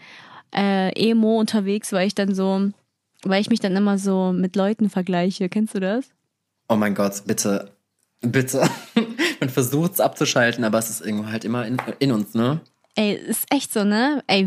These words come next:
Speaker 1: wie viele von euch kennen das Gefühl, sich mit anderen auf Social Media vergleichen zu müssen? Seid ehrlich.
Speaker 2: Das war auch das Stichwort des Tages. Äh, wir sprechen heute über Social Media. Und, ähm, ich denke mal auch über so gute Seiten und schlechte Seiten,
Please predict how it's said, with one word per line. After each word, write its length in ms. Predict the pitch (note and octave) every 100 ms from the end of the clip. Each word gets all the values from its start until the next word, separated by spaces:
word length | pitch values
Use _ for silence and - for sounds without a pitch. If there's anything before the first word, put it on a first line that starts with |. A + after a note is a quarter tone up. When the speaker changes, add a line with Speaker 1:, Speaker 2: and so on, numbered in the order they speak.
| F#3
Speaker 1:
wie 160 | B3+
viele 320 | F4+ - E4+ F4
von 220 | C#4 A#3
euch 400 | G#3+ G#3 G#3 - - - -
kennen 240 | B3 A#3+
das 220 | B3 B3+
Gefühl, 560 | B3 A3 A3+ G#3 F#3 A3 - - - -
sich 180 | G#3+ -
mit 160 | A3 -
anderen 500 | B3 C4+ C4+ C4+ C4+
auf 140 | G3
Social 420 | - G#3+ A3 -
Media 300 | A3 G3+ G3+
vergleichen 460 | G#3 F#3+ F3+ F#3 -
zu 120 | -
müssen? 520 | F3 E3 - E3 F3+ _ -
Seid 320 | F3 F#3+ F#3+
ehrlich. 500 | F#3+ F3+ E3 D#3 - _ _ _ _ _ _ - -
Speaker 2:
Das 500 | C#3+ D3 G3 - - - F4 C4+ -
war 200 | D#3 E3+
auch 40 |
das 180 | E3+ D#3
Stichwort 520 | - - E3+ F#3 D3
des 120 | D3
Tages. 540 | - C#3 C#3 B2+ C3 B2+
Äh, 160 | A#2
wir 80 | B2
sprechen 400 | B2+ - F3 D3
heute 160 | C3+ C3
über 120 | A#2
Social 280 | A2+ A#2 A2
Media. 520 | G#2 G2 F#2+ G#2+ B2+ _ - _ _ -
Und, 280 | C3+ C#3+ C3+
ähm, 240 | A2+ A#2
ich 60 | B2
denke 160 | C#3 C#3+
mal 120 | A#2+
auch 40 |
über 160 | A#2+ A2+
so 140 | G#2+
gute 200 | - D#3
Seiten 380 | D3 C3+ C3+ A#2+
und 140 | G2+
schlechte 340 | G2+ C#3+ C3 B2
Seiten, 680 | A2+ A2+ A2+ A2+ A2 A2+